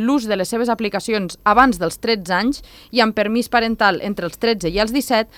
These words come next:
han creat alternatives per als més petits que permeten compartir vídeos en una comunitat tancada d'amics.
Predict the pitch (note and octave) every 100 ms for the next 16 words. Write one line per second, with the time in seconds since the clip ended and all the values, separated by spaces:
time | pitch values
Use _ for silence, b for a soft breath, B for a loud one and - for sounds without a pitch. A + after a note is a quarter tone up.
0 | B B3 C4 B3+ B3+ C4+ C4 B3+ B3+ A#3+
1 | A3 - A#3+ A#3 A#3+ A#3 C4 A3 G#3 -
2 | b b - B3+ C4+ B3 B3+ C4 C#4 A#3+
3 | A3 B3 G#3 C4+ A3+ A3 G#3 G3 G#3+ A3
4 | A#3+ A#3 A3+ G3 - - - G#3+ G#3 G3
5 | F3+ G3+ F#3+ F3 B2+ B2+ -